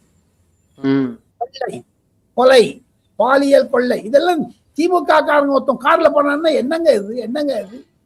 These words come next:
Speaker 2: பத்தாயிரம் கோடி போகுது பாரு, அஞ்சாயிரம் கோடி போகுது பாருன்னு" எல்லாம் கிராமத்துல பேசுறாங்க. நேத்து சாதாரணமா இருந்தவன்லாம் இன்னைக்கு ப-, எங்கேயோ போயிட்டாங்க.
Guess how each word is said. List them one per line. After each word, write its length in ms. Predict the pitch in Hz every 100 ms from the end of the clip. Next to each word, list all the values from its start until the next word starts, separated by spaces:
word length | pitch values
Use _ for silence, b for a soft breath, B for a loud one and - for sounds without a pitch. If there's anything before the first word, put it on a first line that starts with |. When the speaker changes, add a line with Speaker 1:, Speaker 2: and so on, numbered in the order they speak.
| _ -
Speaker 2:
பத்தாயிரம் 460 | 247 294 294 277
கோடி 220 | 294 294
போகுது 320 | 247 269 254 240
பாரு, 220 | 226 220
அஞ்சாயிரம் 460 | 240 294 285 277
கோடி 240 | 254 294 285
போகுது 380 | 262 262 254 277
பாருன்னு" 140 | 330
எல்லாம் 280 | 285 311 302 _ - - _ _
கிராமத்துல 420 | 240 349 370 370 247
பேசுறாங்க. 480 | 247 - 233 175 147 - _ _ _ _ _ _ -
நேத்து 320 | 262 294 302
சாதாரணமா 540 | - 302 339 339 370 349
இருந்தவன்லாம் 500 | 311 320 311 339 311
இன்னைக்கு 160 | 277 214 214
ப-, 160 | 190 151 _ _ _ _ _ _ _
எங்கேயோ 320 | 208 339 359
போயிட்டாங்க. 360 | 320 254 214